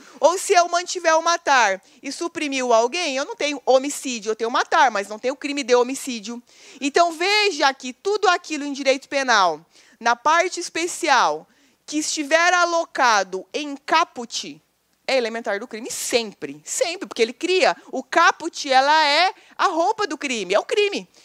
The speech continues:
Se eu altero alguma coisa no caput, não vai ser aquele crime indicado no artigo. Então, a,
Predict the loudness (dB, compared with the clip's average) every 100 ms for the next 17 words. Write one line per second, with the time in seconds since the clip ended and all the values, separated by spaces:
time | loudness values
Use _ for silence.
0 | _ -12 -6 0 2 4 6 4 2 0
1 | 2 2 0 -2 -2 -2 0 0 0 0
2 | -6 -6 -8 0 4 4 0 -14 -12 -14
3 | -16 _ -10 -6 -4 2 2 2 0 0
4 | 0 -2 -8 -10 -10 -8 -6 -6 -10 -2
5 | -2 -2 -2 -4 -4 -8 -12 -12 -14 -20
6 | -20 -16 -6 -4 4 4 4 0 -10 _
7 | _ _ _ _ _ -20 _ -2 -2